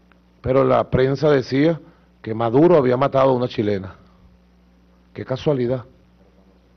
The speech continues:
La mataron precisamente un día antes de que yo tenía pensado ir a Chile. Casualidades.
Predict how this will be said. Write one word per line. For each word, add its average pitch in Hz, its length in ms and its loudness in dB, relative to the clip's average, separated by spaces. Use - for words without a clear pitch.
La 117 160 -2
mataron 156 680 0
precisamente 156 920 -2
un 127 180 -2
día 143 220 4
antes 151 300 -2
de 139 160 -2
que 151 220 -4
yo 127 160 -2
tenía 135 360 -2
pensado 135 480 0
ir 113 100 -4
a 110 40 -2
Chile. - 340 -12
Casualidades. 120 760 0